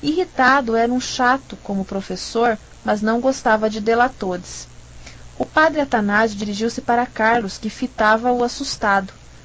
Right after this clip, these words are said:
Num gesto rápido, o padre introduziu a mão sobre a carteira do rapaz e tirou de lá o livro de história, aberto.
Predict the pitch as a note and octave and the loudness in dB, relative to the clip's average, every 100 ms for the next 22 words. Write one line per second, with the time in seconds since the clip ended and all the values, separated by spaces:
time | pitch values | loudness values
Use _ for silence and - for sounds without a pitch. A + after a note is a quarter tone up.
0 | - B3 B3+ C#4 D4 D#4+ A#3+ G#3+ A#3 A3+ | -8 0 2 2 0 -2 -2 2 0 0
1 | G3 G3+ G#3+ G#3+ A#3 A#3+ A#3 G#3 G#3 A#3 | -6 -2 2 2 2 -2 -2 -2 -2 0
2 | A#3 G#3 G3+ A3 A#3 A3 A3 A3 G#3 A3+ | 2 2 0 -2 -2 -4 0 0 2 0
3 | A3+ A#3 A#3 - G3+ G3+ - - G3+ G#3+ | 0 -2 -4 0 0 0 -2 -10 -6 -4
4 | G3+ G3 F3+ F#3 G#3 G#3 G#3 G#3 G3+ - | -2 -4 0 2 2 2 -4 -6 -8 -6
5 | G3+ F#3+ F#3 F3 - - F#3 F3+ F3 F3 | 2 2 2 -6 -12 -4 -2 0 0 -2
6 | - | -12